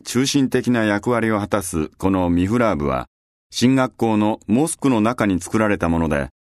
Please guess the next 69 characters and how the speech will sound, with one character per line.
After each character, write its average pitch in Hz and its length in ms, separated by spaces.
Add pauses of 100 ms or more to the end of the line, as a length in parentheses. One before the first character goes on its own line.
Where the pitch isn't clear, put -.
(220)
信 123 280
者 98 180
が 92 320
祈 139 300
り 147 40
の 135 120
時 120 280
に 78 200 (320)
メ 147 160
ッ 180 120
カ 139 160
の 110 80
方 107 240
向 110 200
を 107 40
向 104 180
く 139 160
よ 113 200
う - 20
配 95 240
置 87 100
さ 92 160
れ 87 80
て 82 140
い 80 40
ま 73 120
し - 80
た。 65 140 (680)
メ 123 120
ッ 123 120
カ 104 160
は 87 240 (140)
ア 123 140
ラ 143 120
ブ 104 140
文 107 160
化 117 140
圏 101 200
に 90 80
あ 82 80
る 80 80
町 78 260
で、 69 200 (340)
イ 110 120
ス 156 120
ラ 160 140
ム 151 100
教 143 180
の 139 120
教 156 240
祖 107 120
と 101 120
な 95 140
っ - 20
た - 420
預 104 160
言 110 200
者、 65 280 (260)
モ 110 140
ハ 135 160
メ 156 140
ッ 120 120
ド 85 260
生 110 240
誕 127 260
の 104 100
地 92 140
で 71 100
す。 - 200